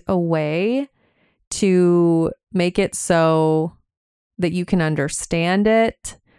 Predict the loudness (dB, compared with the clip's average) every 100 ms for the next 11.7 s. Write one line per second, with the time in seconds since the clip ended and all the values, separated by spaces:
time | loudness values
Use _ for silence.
0 | _ -2 2 4 4 4 2 -2 -2 0
1 | 2 2 0 -2 0 0 2 0 0 0
2 | 0 -2 -4 -4 -2 -2 -2 0 0 2
3 | 2 0 -4 _ _ -6 -2 0 0 -2
4 | -2 0 0 0 -4 -4 -4 -2 -2 -2
5 | -2 -6 -4 -2 -2 -2 -4 -8 -14 _
6 | _ _ _ _ _ _ _ _ _ _
7 | _ _ _ -10 -2 2 4 4 2 2
8 | 2 2 -2 -2 0 2 2 0 -4 -4
9 | -2 0 0 0 2 2 4 2 2 0
10 | 2 0 0 -4 -2 0 2 0 0 0
11 | -2 -2 2 4 4 2